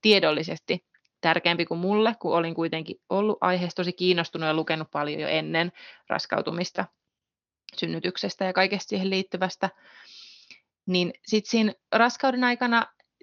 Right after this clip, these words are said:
jotenkin ne kaikki tuli vähän silleen toisesta korvasta sisään, toisesta ulos. Ei niin hirveästi sit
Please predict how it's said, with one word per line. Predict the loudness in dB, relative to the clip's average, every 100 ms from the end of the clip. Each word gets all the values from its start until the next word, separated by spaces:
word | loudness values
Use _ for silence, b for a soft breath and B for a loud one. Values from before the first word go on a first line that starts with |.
| _ -2
jotenkin | 0 2 0 2 -2 -4 _ _ _ -4
ne | 0 0
kaikki | 2 4 4 0 _ -2 -2 -6 _ _ -2
tuli | 0 0 -2 -2
vähän | 0 2
silleen | 2 2 2 0 -2 -8 _ -8
toisesta | -8 -6 -6
korvasta | 0 0 0 0
sisään, | 0 2 2
toisesta | 0 -2 -2 -2
ulos. | -2 -2
Ei | 0 0
niin | 0 0
hirveästi | 0 4 2 2 -4
sit | -4 -6